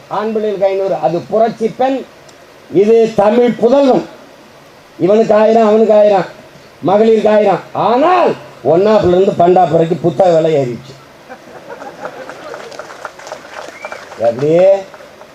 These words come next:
எது அத்தியாவசியமோ அதன் விலையை ஏத்திடுது. சொத்து வரியை ஏத்திடுது, மின்ச வரியை,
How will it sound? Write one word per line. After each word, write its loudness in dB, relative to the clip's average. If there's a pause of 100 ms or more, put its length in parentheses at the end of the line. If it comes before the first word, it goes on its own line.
(260)
எது 4
அத்தியாவசியமோ 2
அதன் 2
விலையை 4
ஏத்திடுது. -6
சொத்து 0
வரியை 0
ஏத்திடுது, -8
மின்ச -14
வரியை, -6